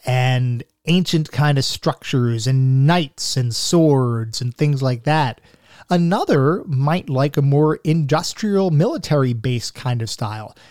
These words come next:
while another might prefer horror Lovecraftian kinds of elements.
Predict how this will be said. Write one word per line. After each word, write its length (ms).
while 220
another 420
might 220
prefer 440
horror 520
Lovecraftian 840
kinds 300
of 100
elements. 460